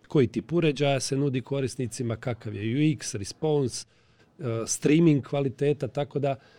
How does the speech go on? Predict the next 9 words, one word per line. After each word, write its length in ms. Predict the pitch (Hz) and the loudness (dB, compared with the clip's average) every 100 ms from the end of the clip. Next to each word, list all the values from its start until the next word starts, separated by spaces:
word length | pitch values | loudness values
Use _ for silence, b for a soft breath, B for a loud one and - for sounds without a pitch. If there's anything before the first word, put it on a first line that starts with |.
| b b | b b
to 140 | - 160 | 4 6
je 60 | |
nešto 360 | 139 139 - 123 | 6 4 0 -8
što 200 | - 127 | -8 -6
u 60 | 117 | -6
stvari 580 | - 127 131 127 120 - | -6 -4 -2 0 -2 0
imaju 340 | 165 156 127 | 2 6 6
jasno 400 | 139 139 - | 4 2 -2
ra-, 80 | 123 | -8